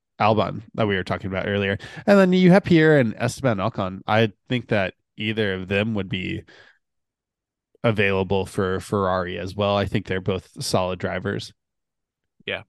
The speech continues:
Speaker 2: because here's the thing about bringing in a rookie. Of the three rookies we had join this year,
Speaker 1: Yeah.
Speaker 2: only one of them is scoring points, and the one that is scoring points has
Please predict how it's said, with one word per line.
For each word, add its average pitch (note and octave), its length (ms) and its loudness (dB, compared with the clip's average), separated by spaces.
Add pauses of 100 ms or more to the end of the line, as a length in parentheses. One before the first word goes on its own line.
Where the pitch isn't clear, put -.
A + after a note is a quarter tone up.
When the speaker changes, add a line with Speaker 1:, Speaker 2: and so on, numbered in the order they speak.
Speaker 2:
because B2 280 -6
here's F3 220 2
the E3+ 80 -4
thing C#3 180 -2
about G#2+ 220 -2
bringing A2 280 -2
in G#2+ 120 -4
a G2+ 80 -6
rookie. - 440 -12 (1200)
Of C#3 240 2
the D#3 100 4
three C#3 260 -2
rookies B2 440 -4
we A#2+ 120 -6
had A#2+ 240 -2
join A#2 360 0
this A2+ 180 -6
year, C3 320 -4 (340)
Speaker 1:
Yeah. A#2+ 220 -8 (220)
Speaker 2:
only A#2 280 0
one A2 280 0
of G#2 80 -4
them G#2 160 -4
is F#2+ 80 -8
scoring G2+ 320 -4
points, G2+ 520 -10
and A2 160 -4
the G#2+ 80 2
one A2+ 280 0
that A2+ 140 0
is G#2+ 120 -2
scoring G#2+ 380 -4
points G2+ 480 -8
has G#2 240 -6